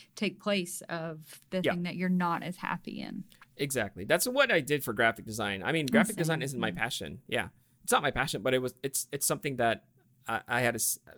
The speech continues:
Speaker 2: that was one of my skills that people were paying for.
Speaker 1: Mm-hmm.
Speaker 2: So I'm not gonna say no to that. So
Speaker 1: Yeah,
Speaker 2: I, I
Speaker 1: same,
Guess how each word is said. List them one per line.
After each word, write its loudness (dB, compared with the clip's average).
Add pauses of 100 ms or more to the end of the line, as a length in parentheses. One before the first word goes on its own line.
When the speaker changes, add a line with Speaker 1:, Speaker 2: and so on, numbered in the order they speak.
Speaker 2:
that 4
was -4
one -2
of 0
my -2
skills 0
that -6
people -8
were -4
paying -6
for. -2 (240)
Speaker 1:
Mm-hmm. -2 (220)
Speaker 2:
So 2 (240)
I'm 0
not 2
gonna -4
say -2
no -6
to -6
that. -4 (440)
So -2
Speaker 1:
Yeah, 2
Speaker 2:
I, 4
I 0
Speaker 1:
same, 2